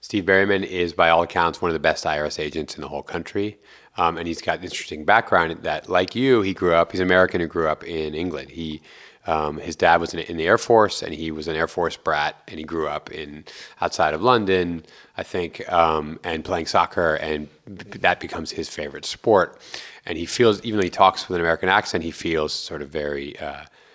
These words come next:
British in a lot of ways. And he comes back and he grows up and he becomes a, what kids did in the seventies and eighties who were good at soccer is he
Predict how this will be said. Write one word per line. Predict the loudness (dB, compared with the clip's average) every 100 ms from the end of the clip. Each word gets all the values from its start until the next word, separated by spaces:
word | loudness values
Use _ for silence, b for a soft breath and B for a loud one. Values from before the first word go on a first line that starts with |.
| b 0
British | 2 4 0 -8
in |
a | -10
lot | -8
of | -6
ways. | -6 -6
And | -10
he | -6
comes | -2 -2
back | 2 4 4 0 -12 -12
and | -8
he |
grows | 0 2 4
up | 2 2
and |
he | -4
becomes | -8 -8 -8
a, | -12 _ -10
what | -6 -6 -6
kids | -4 -4
did | 0 -2 -2
in |
the | -6
seventies | -4 -2 -2 -4
and | -4
eighties | -4 -6
who | -6
were | -4
good | -4
at | -2
soccer | -2 -2 0
is | -4
he | -6